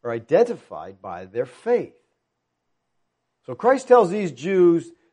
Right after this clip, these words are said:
they did not believe because they were not his sheep. Now this verse points clearly to the doctrine of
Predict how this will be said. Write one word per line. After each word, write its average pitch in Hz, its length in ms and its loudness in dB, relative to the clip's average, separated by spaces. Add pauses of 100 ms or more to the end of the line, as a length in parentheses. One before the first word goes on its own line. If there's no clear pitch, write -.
they 208 220 6
did 294 160 0
not 233 240 6
believe 175 340 4
because 151 300 -2
they 143 100 0
were 135 160 0
not 156 260 2
his 147 120 -4
sheep. 123 420 -10 (320)
Now 117 60 -10
this 185 180 -2
verse 180 260 -2
points 147 360 0
clearly 160 400 4
to 135 100 -4
the 123 100 -4
doctrine 127 540 -2
of 120 160 0